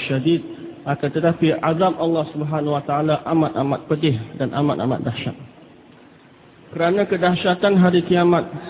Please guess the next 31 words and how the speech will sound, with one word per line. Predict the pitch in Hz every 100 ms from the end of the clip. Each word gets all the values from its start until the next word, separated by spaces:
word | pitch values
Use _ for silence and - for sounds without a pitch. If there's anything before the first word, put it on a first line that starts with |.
| - - - - -
kedahsyatan | 135 147 - 175 165 175 170
hari | 165 165
akh-, | 123 147 - 156
hari | 156 160 - - - - - - - - - - -
kiamat | 165 160 165 175 -
dan | 160 160
kedahsyatan | 156 156 151 175 160 160 175 180 175
azab | 143 156 202
Allah | - 170 165 156
Subhanahu | 160 165 156 151
wa | 151
taala, | 156 151 151 139 127
kegoncangan | 143 131 156 151 170 180 175
hari | 165 156
kiamat | 160 156 156 143 - - - - -
menyebabkan | 151 165 190 185 190
manusia | 180 185 180 202
berada | 175 170 170 170 180
dalam, | 175 165
seolah-olah | 160 180 170 160 170
dalam | 160 160
keadaan | 156 147
mabuk, | 139 127 117 - - - - - - - - -
tidak | 165 175 -
sedarkan | 151 147 143 135
diri | 127 113 90 - - - - - - - -
dan | 151
lupa | 175 202 226 202
akan | 202 180
diri | 185 185
masing-masing. | 165 156 147 135 117 113